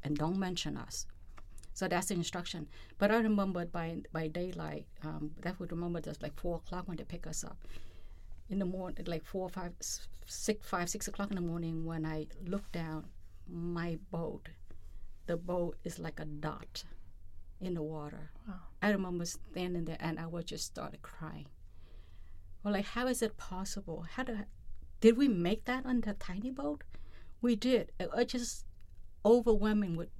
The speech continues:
Speaker 1: with the feelings for me. And I said, "The price that we pay
Speaker 2: Yeah.
Speaker 1: to get the freedom." Um, so they, um, took us to an, an island, Tara Island in the Philippines, and they said,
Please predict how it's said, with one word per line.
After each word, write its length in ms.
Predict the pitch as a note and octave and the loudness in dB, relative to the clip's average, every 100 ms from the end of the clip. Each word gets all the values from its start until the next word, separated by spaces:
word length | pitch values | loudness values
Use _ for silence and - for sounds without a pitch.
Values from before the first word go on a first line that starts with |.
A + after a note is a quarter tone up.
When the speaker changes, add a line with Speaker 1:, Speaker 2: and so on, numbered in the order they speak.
| F3+ | -4
Speaker 1:
with 220 | E3 E3 D#3+ - - | 0 0 -2 -6 -6
the 80 | F3 | -2
feelings 480 | - A3 G3+ D3 | 4 4 4 0
for 100 | - | -2
me. 280 | D#3+ D#3+ D#3 | -4 -2 -2
And 100 | E3+ | -4
I 20 | |
said, 220 | E3+ F3 - | -4 -4 -4
"The 80 | F#3+ | -6
price 380 | - - G3+ F#3+ | -4 -2 -2 -2
that 140 | F#3+ | -6
we 120 | - F3+ | -8 -8
pay 360 | - G3 D#3 - - - | -8 -8 -8 -10 -12 -8
Speaker 2:
Yeah. 80 | F#3+ - - | -8 -8 -6
Speaker 1:
to 80 | G3 | -4
get 180 | G3 G3 | -2 -2
the 80 | |
freedom." 420 | F3+ F3+ E3+ D#3 D3 - - - - - - - - - - - | -4 -2 -2 -2 -6 -10 -12 -12 -12 -10 -4 -2 -2 -2 -4 -4
Um, 260 | F#3+ E3+ D#3+ - - - - - - | -2 -2 -4 -8 -10 -12 -12 -12 0
so 460 | - G3+ F#3+ F3+ - - | 8 8 8 2 -4 -6
they, 600 | F#3 G3+ G3 F#3+ F#3+ - | -2 4 6 6 2 0
um, 400 | F#3+ F3 E3+ E3+ - | -2 0 0 -2 -2
took 200 | - B3 | -2 2
us 340 | G#3 G3 G3 - - - | 2 2 0 -4 -6 -2
to 400 | G3+ F#3 E3+ F3 - - | 0 0 -2 -4 -6 -4
an, 300 | F3+ E3 - D#3+ | -2 -2 -2 -2
an 120 | D#3 | 0
island, 520 | D#3+ E3 D#3 D3+ F3 - - - - - - - - - | -2 -2 -2 -2 -2 -4 -4 -6 -8 -12 -10 -6 -4 -4
Tara 400 | - F#3+ F#3+ F3 | -2 0 0 0
Island 420 | - F3 E3 D#3 E3 | 0 0 0 -2 -4
in 60 | |
the 80 | D#3 | -4
Philippines, 640 | - E3 E3 - D#3 D#3 - | -4 -4 -4 -4 -4 -4 -2
and 160 | D#3+ | -2
they 140 | D#3+ D#3 | -2 -4
said, 260 | - D#3 | -4 -4